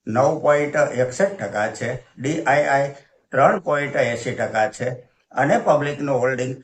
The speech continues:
સત્યાવીસ પોઇન્ટ અઠ્યાવીસ ટકા છે. આ એક કન્સિસ્ટન્ટ પ્રોફિટેબલ કંપની છે. ફંડામેન્ટલ સારું છે કંપનીનું. આગળની કંપની છે ટ્રાન્સફોર્મર એન્ડ રેક્ટિફાયર્સ ઇન્ડિયા લિમિટેડ.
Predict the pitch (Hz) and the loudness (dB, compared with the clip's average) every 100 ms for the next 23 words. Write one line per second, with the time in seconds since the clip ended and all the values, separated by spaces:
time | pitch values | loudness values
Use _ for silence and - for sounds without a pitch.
0 | _ _ - 151 135 170 165 190 - 143 | _ _ -2 -2 2 4 4 2 -4 0
1 | 151 156 170 147 - 156 190 - - 123 | 0 2 4 4 2 0 0 -2 -4 -2
2 | 120 117 - 135 - - _ - 139 156 | 0 -2 -2 -4 -6 -14 _ -2 4 6
3 | 170 208 208 147 143 - 202 202 196 - | 6 4 2 4 2 4 0 4 2 4
4 | 151 147 156 143 123 127 127 127 135 131 | 2 2 2 0 2 2 2 -2 -2 -4
5 | 127 143 151 - 147 135 131 135 135 135 | -4 -2 -4 -4 -4 0 0 0 -2 -2
6 | 143 131 131 107 104 - 107 110 120 127 | 2 2 2 -6 -10 -8 -10 -8 -6 -6
7 | - - _ _ _ _ _ - - _ | -8 -12 _ _ _ _ _ -20 -20 _
8 | - 139 139 165 180 180 170 170 170 165 | -4 -2 4 4 4 -2 -2 0 -2 0
9 | 170 185 - - _ 147 143 160 - 175 | 2 2 0 -16 _ 4 6 6 2 2
10 | 165 170 170 185 - 151 151 160 190 - | 4 4 4 2 -2 2 4 4 0 -2
11 | 113 123 123 - 190 120 117 117 - - | 0 0 0 -2 -2 2 0 0 -8 -14
12 | _ 139 160 202 143 110 110 117 120 - | _ -4 2 6 6 4 -4 -2 -2 -2